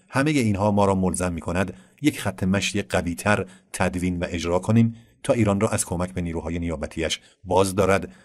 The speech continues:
و موانع جدی‌تری مقابل رویکرد هسته‌ایش ببیند. جنگ کنونی در غزه زنگ خطری است که باید ما را بیش از پیش متوجه خطرهای احتمالی از سوی جمهوری اسلامی ایران کند، به ویژه اگر تهران بتواند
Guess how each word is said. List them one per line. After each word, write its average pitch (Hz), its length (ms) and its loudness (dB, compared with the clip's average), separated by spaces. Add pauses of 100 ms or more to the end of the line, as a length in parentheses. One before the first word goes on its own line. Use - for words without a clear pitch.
(120)
و 98 120 4
موانع 90 560 2
جدی‌تری 92 720 0
مقابل 87 360 2
رویکرد 82 500 -4
هسته‌ایش 80 580 -4
ببیند. 73 420 -8 (480)
جنگ 95 300 2
کنونی 87 340 -2
در 92 160 2
غزه 87 380 0 (260)
زنگ 95 280 2
خطری 90 320 0
است - 140 -4
که 95 80 -2
باید 85 300 0
ما 92 80 2
را 98 80 4
بیش 85 220 -4
از 82 140 -4
پیش 98 220 -2
متوجه 85 440 -2
خطرهای 85 500 -4
احتمالی 87 580 -2 (240)
از 117 120 0
سوی 104 220 2
جمهوری 82 400 -4
اسلامی 78 360 -6
ایران 104 280 2
کند، - 380 -8 (440)
به 101 100 0
ویژه 85 260 -2
اگر 87 180 -2
تهران 82 420 -4
بتواند 90 580 -2